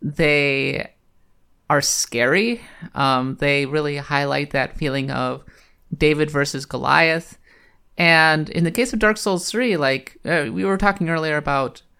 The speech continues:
blood, lessons learned from Bloodborne. An-, another example, I suppose, would be bosses taking extra forms,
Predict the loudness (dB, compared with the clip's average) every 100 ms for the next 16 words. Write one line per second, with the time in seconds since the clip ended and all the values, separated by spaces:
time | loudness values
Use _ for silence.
0 | _ _ _ _ -14 -6 4 6 6 -2
1 | 0 2 4 2 -2 -2 -2 -2 -4 -6
2 | -2 -2 -2 -4 -2 -4 -6 -8 -6 -4
3 | -2 -2 -4 -4 -6 -4 -6 -6 -10 -6
4 | -4 -4 -6 -6 -6 -6 -8 -12 _ _
5 | _ -14 -2 6 8 6 2 -2 -4 -2
6 | -2 0 -2 0 -2 -2 -4 -2 0 2
7 | 4 4 2 -4 -6